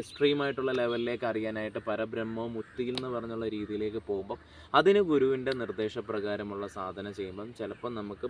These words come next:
ഭൗതികവും ആത്മീയതയും കൂടി ഒരേ സമയത്ത് കൊണ്ടുപോകാൻ പറ്റില്ല. അങ്ങനെ കൊണ്ടുപോകാൻ വേണ്ടിയിട്ടല്ലല്ലോ, സന്യാസം സ്വീകരിച്ച് ഇറങ്ങുന്നവരെ കണ്ടിട്ടില്ലേ, സന്യാസ പദത്തിലേക്കാണ് പോകുന്നത്. അല്ലെങ്കിൽ ഇത്ര ടൈം ഒരു സാധന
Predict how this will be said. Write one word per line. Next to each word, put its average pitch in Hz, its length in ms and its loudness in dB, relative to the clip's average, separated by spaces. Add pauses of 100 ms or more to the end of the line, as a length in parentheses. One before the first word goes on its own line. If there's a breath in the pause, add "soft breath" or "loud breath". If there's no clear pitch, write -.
ഭൗതികവും 123 680 0
ആത്മീയതയും 110 520 -4
കൂടി 110 200 0
ഒരേ 104 140 0 (140)
സമയത്ത് 101 420 -6 (460 loud breath)
കൊണ്ടുപോകാൻ 156 440 4
പറ്റില്ല. 92 320 -4 (200)
അങ്ങനെ 127 200 -2 (100)
കൊണ്ടുപോകാൻ 143 360 4
വേണ്ടിയിട്ടല്ലല്ലോ, 117 540 0 (100)
സന്യാസം 117 420 -2 (100)
സ്വീകരിച്ച് 135 400 6
ഇറങ്ങുന്നവരെ 123 400 -2
കണ്ടിട്ടില്ലേ, 101 440 -4
സന്യാസ 101 360 -4 (120)
പദത്തിലേക്കാണ് 104 720 -4
പോകുന്നത്. 90 320 -8 (500 loud breath)
അല്ലെങ്കിൽ 131 320 6
ഇത്ര 143 220 4 (180)
ടൈം 117 300 4
ഒരു 107 100 -2
സാധന 120 360 2